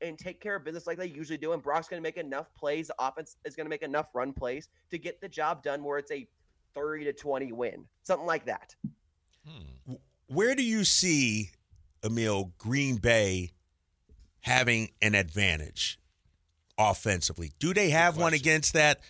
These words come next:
Speaker 3: uh, Niners defense?
Speaker 1: I think their best advantage is play action. It, their best
Speaker 3: Really?
Speaker 1: advantage
Speaker 3: Okay.
Speaker 1: is play action because the Niners over the years have been susceptible to explosive plays downfield, getting beat over the top with their cornerbacks.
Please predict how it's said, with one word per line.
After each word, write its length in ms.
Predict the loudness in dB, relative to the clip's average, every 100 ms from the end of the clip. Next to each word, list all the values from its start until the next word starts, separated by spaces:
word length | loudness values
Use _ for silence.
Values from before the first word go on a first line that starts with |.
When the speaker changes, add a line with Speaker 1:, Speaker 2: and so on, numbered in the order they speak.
| _ 0
Speaker 3:
uh, 240 | 2 4 2
Niners 400 | 4 4 4 0
defense? 580 | -2 0 -2 -4 -8 -16 _ _ _ _ _ _ _ -10
Speaker 1:
I 120 | -8
think 240 | -4 -4 2
their 140 | 2
best 300 | 4 2 2
advantage 400 | 0 2 2 -2
is 80 | -6
play 180 | -4 0
action. 380 | 0 -4 -12 -20 _ -8
It, 160 | -8 -2
their 100 | 0
best 160 | 4
Speaker 3:
Really? 240 | 6 6 6 4
Speaker 1:
advantage 180 | 2
Speaker 3:
Okay. 340 | -2 0 -2 -4
Speaker 1:
is 100 | -8
play 260 | -2 4 4
action 500 | 4 2 -2 -6 -6 _ -12
because 340 | -2 -2 -2
the 140 | -4
Niners 360 | -2 0 0 0
over 220 | 0 -2 -6
the 100 | -8
years 180 | -8 -6
have 60 |
been 120 | -10
susceptible 500 | -8 -8 -8 -4 -4
to 120 | -4 -8
explosive 420 | -6 -6 -6 -10
plays 240 | -6 -6
downfield, 420 | -4 -6 -6 -8 -6
getting 200 | -10 -8
beat 160 | -4
over 180 | -4 -4
the 60 | -8
top 260 | -2 -2
with 120 | -2 -8
their 100 | -6
cornerbacks. 540 | -6 -6 -6 -10